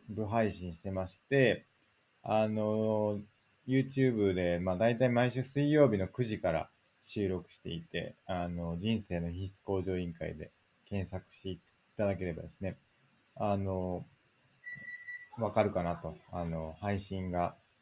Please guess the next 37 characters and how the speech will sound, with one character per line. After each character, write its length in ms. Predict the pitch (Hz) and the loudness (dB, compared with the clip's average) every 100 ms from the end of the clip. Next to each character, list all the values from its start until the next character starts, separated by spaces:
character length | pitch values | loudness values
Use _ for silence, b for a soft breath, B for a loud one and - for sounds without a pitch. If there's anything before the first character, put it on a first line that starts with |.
| _ - - | _ -8 4
伝 120 | 98 | 6
わ 80 | 95 | 6
る 80 | |
か 140 | 95 82 | 2 -4
な 80 | 87 | -4
と 120 | 82 | -8
思 160 | 80 | -8
う 20 | 78 | -6
ん 80 | |
で、 240 | 80 87 - | -2 -4 -4
ま 100 | 90 | -6
あ、 40 | 95 | -4
よ 80 | 95 | -4
か 160 | 90 | -4
っ 60 | 85 - | -6 6
た 100 | 139 | 8
ら 260 | 95 - - - | 8 4 -10 -6
チ 80 | |
ャ 60 | 95 | -4
ン 40 | |
ネ 80 | 90 | -2
ル 60 | 87 | -4
登 240 | 90 87 | -4 -2
録 180 | 82 - | -4 -8
し 60 | - | -8
て 60 | |
も 120 | 85 | -2
ら 60 | 82 | -2
え 20 | |
れ 60 | 80 | -2
ば 100 | 82 | -2
な 120 | 98 | -4
と 100 | 92 | -2
思 120 | 82 | -6
い 60 | 80 | -6
ま 140 | 82 | -8
す。 100 | 80 | -12